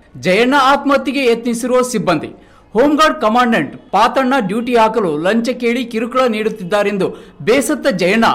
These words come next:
ಕಚೇರಿ ಮುಂದಿದ್ದ ಆಲದ ಮರ ಹತ್ತಿ ಆತ್ಮಹತ್ಯೆಗೆ ಯತ್ನಿಸಿದ್ದಾರೆ.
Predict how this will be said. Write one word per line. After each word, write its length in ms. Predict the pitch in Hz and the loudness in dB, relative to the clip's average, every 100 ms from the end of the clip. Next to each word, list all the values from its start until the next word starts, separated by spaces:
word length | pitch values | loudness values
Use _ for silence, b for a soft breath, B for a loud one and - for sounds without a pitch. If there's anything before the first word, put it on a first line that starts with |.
| 120 | -2
ಕಚೇರಿ 380 | 196 196 277 285 | -4 -2 0 0
ಮುಂದಿದ್ದ 380 | 262 247 233 196 277 - | 0 -2 -2 0 0 0
ಆಲದ 360 | 165 220 277 262 | 0 2 2 0
ಮರ 220 | 262 262 | 0 2
ಹತ್ತಿ 420 | 220 226 226 160 156 | 2 0 -2 -4 -2
ಆತ್ಮಹತ್ಯೆಗೆ 640 | 202 233 233 233 233 269 | 0 0 -2 -2 -4 -2
ಯತ್ನಿಸಿದ್ದಾರೆ. 880 | 262 247 208 - 143 127 117 107 - | 0 0 -4 -6 -4 -4 -4 -8 -14